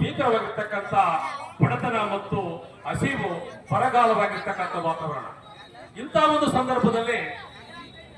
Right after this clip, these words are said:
ಅವರಿಗೆ ಮೊಟ್ಟ ಮೊದಲು ಯಾಕೆ ಈಗ ಮಹಾನುಭಾವರ ಜನ್ಮದಿನವನ್ನ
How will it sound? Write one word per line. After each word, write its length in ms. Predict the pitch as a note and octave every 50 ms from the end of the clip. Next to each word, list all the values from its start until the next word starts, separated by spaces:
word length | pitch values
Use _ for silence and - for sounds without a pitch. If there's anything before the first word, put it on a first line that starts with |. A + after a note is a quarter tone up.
| - - -
ಅವರಿಗೆ 360 | - C4 - - - C4+ C4+
ಮೊಟ್ಟ 300 | - B3+ C#4 - - -
ಮೊದಲು 380 | D#4+ D#4 D4+ D4+ D4+ C4+ C4 B3+
ಯಾಕೆ 460 | B3+ C4+ D#4 D#4+ - C#4+ C#4 C4 B3+
ಈಗ 100 | B3+ C4 C4 A#3+ G#3 B3+ - - - - - - - - A#4+ - - - - G3
ಮಹಾನುಭಾವರ 800 | G3+ B3+ D#4+ F4 E4+ E4+ E4 D#4 D4+ D4+ D4 D4 C#4+ C#4 - B3+
ಜನ್ಮದಿನವನ್ನ 640 | A#3+ D4 D#4 - - D4 - C4+ B3+ B3+ B3 B3+